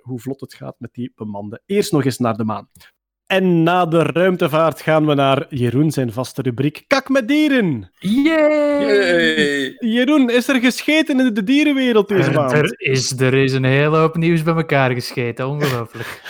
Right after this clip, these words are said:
Speaker 1: <laughs> Eh, ik zie hier staan, de pinguïn kakt nog harder dan gedacht.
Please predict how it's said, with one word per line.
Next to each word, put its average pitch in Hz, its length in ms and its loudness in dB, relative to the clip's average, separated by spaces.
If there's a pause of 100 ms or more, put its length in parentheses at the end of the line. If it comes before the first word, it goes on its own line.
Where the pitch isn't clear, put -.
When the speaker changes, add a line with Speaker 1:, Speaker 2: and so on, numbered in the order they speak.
(160)
Speaker 1:
<laughs> - 380 -12 (800)
Eh, 165 200 0
ik 180 120 -2
zie 254 160 0
hier 214 140 2
staan, 262 520 0
de 165 160 0
pinguïn 302 640 0 (100)
kakt - 280 -2
nog 240 300 2
harder 233 540 -2
dan 233 220 0
gedacht. 185 540 -2